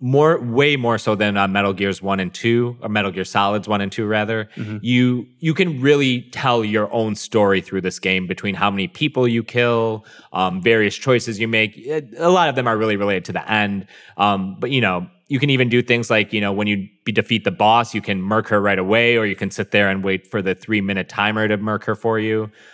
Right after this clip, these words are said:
Speaker 1: Um, it's not quite M G S V completely open-ended, um, but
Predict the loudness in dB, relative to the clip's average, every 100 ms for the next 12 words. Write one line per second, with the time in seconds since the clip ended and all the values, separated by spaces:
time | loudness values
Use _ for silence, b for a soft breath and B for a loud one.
0 | B 2 4 4 -2 -2 0 2 0 0
1 | 0 0 0 0 -2 2 2 0 -2 0
2 | 0 -2 -6 -2 0 0 0 0 0 -2
3 | -2 2 0 0 -8 b b 0 0 0
4 | -2 -2